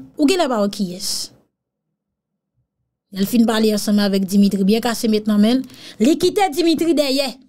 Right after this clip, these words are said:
Parce que Dimitri est sous machine privée, li. Li quitte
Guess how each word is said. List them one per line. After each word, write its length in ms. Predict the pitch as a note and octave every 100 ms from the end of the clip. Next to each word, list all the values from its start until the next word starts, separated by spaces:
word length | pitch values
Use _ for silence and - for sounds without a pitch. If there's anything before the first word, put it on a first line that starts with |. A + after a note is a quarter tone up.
| _ _ _ _ -
Parce 140 | G#3
que 40 |
Dimitri 380 | G#3+ A#3+ A#3+ A#3
est 60 | A#3+
sous 140 | A#3+
machine 380 | A#3 G#3+ A3+ G#3+
privée, 320 | A3 A3 G3+
li. 160 | A#3 D4 - _ - -
Li 140 | A3 B3
quitte 160 | E4